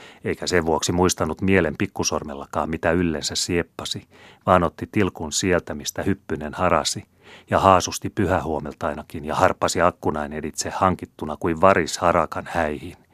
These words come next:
niin että oli esimerkin varoitukseksi ja huutavan ääneksi korvessa itsellekin,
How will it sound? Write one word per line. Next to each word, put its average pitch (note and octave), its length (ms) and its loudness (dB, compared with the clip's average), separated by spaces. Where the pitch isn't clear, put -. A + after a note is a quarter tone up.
niin D#2+ 160 -2
että - 260 -2
oli D#2+ 160 0
esimerkin D2+ 600 -4
varoitukseksi - 840 -2
ja D#2 120 -2
huutavan D#2 500 -4
ääneksi E2 420 -2
korvessa E2 500 0
itsellekin, - 720 -6